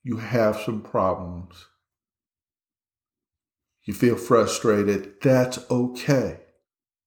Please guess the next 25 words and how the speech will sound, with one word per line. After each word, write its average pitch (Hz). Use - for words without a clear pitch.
But 113
you 120
need 123
to 107
step -
back 127
from 110
that 101
despair, 98
step -
back 104
from 147
that 151
frustration, 98
the 117
things 131
that 143
it 131
seems 131
impossible 139
to 135
accomplish, 110
solve, 131
or 110
resolve, 110